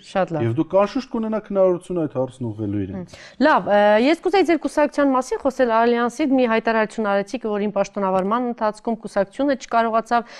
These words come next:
Speaker 1: իրականացնել իր առջև դրված, դր-, իր առջև դրված մի շարք հարցեր և խնդիրներ, և դրա համար դուք, ը, հրաժարվեցիք և
Speaker 2: Այո։
Speaker 1: վարչության անդամ եք, մինչև հիմա Ալյանսը կուսակցության ղեկավար չունի։ Ը, ավելի կոնկրետ ասել եք թիմ ընտրություններում, հա, ձեզ, ը,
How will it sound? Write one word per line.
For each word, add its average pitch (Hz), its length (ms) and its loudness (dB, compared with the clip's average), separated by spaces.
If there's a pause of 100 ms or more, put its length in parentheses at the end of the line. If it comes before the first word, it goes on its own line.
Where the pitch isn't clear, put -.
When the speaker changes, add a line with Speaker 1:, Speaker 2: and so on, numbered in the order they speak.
(160)
Speaker 1:
իրականացնել 226 600 0
իր 214 160 -2
առջև 208 320 0
դրված, 202 680 -2
դր-, 196 220 -2 (100)
իր 180 120 -6
առջև 190 320 -6
դրված 196 240 -2
մի 196 160 -4
շարք 180 400 -6
հարցեր 170 400 -6
և 165 140 -8
խնդիրներ, 196 420 -4
և 208 160 -2
դրա 180 240 -2
համար 214 440 0 (340)
դուք, 285 360 2
ը, 233 200 2
հրաժարվեցիք 214 920 -2
և 226 160 4
Speaker 2:
Այո։ 202 40 2
Speaker 1:
վարչության 214 400 0
անդամ 320 280 0
եք, - 80 -4
մինչև 262 220 0
հիմա 233 200 0
Ալյանսը 208 400 -2 (380)
կուսակցության 208 480 -4
ղեկավար 196 400 -2
չունի։ 302 320 0
Ը, 226 340 -2 (180)
ավելի 285 340 4
կոնկրետ 269 420 2
ասել 285 360 4
եք - 80 0
թիմ 254 220 0
ընտրություններում, 214 720 -2
հա, 254 140 2
ձեզ, 240 380 0
ը, 202 180 2